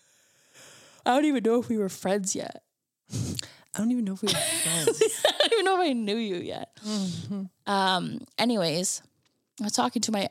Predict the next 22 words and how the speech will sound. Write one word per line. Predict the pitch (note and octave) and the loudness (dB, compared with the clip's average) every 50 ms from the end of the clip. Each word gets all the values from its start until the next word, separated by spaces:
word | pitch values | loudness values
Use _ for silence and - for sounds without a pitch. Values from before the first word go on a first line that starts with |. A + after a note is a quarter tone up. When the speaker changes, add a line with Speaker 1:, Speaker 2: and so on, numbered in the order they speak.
| - | 0
Speaker 1:
other | - G#3+ A#3+ D4 D4 | 0 2 4 4 2
friend, | B3+ - G#3+ F#3+ F#3 F#3 F#3 G3+ G#3 _ - | 2 2 0 0 0 -2 -4 -6 -10 _ -4
Jen, | - - A3+ C4 B3 G3+ - G3+ A3+ C#4 D#4 - - | 0 2 2 4 4 2 2 0 0 -2 -2 -4 -14
at | - - | -18 -18
the | - - | -14 -12
time. | - G3+ G3 F#3 F3 F3 F#3+ B3 D#4 _ _ _ _ _ _ _ _ - | -10 -8 -6 -6 -6 -4 -4 -4 -6 _ _ _ _ _ _ _ _ -6
Speaker 2:
<laughs> | - - - - - - - - - - _ _ _ _ - - - _ - - - - - - - _ _ _ _ - | -4 -4 -4 -4 -6 -8 -10 -12 -16 -20 _ _ _ _ -20 -20 -18 _ -20 -20 -20 -20 -20 -20 -20 _ _ _ _ -4
Speaker 1:
And | - A3+ A3+ A3 G#3+ G#3+ G#3+ G#3+ G#3+ A3 A3 A3+ - - - _ - - | -2 0 2 2 2 2 2 2 0 -2 -2 -2 -4 -4 -6 _ -6 -2
I | G#3+ G#3+ | 0 0
me-, | G#3 B3+ C4+ - G3 - - | 0 0 0 0 -2 0 0
I | - G3+ G#3 G#3+ | 0 0 0 0
sent | - - A#3+ G#3+ G#3 | 0 2 0 2 2
her, | A3+ A#3 A#3+ | 2 0 0
like, | B3 B3 A#3 A#3 - _ _ _ _ _ _ | 0 0 -2 -4 -6 _ _ _ _ _ _
a | - G#3+ G#3+ | -6 -4 0
million | G3+ G#3 G#3+ G#3+ G#3+ G#3+ G#3+ G#3+ G#3+ G#3+ G3+ | 2 2 2 2 2 2 2 2 0 0 0
voice | G3+ F#3+ F#3+ G#3+ A3+ - | 0 2 2 2 0 -2
notes | - - - - - - - | -2 -2 -6 -6 -8 -10 -10
'cause | - - G3 | -8 -4 -2
I | G3 | -2
was | F#3+ F#3+ G3 | -2 0 0
like, | F3+ F3+ F3+ - - | -2 -2 -2 -6 -10